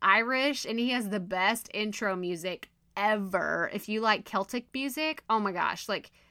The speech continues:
you have to go listen to his podcast. I love it. But this is the other one,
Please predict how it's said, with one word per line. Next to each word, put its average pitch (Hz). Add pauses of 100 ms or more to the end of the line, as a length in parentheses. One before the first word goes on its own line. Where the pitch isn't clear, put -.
(160)
you 247
have 214
to 196
go 175
listen 151
to 156
his 180
podcast. -
I 175
love 180
it. 120
But 180 (500)
this 220
is 311
the 311
other 254
one, 311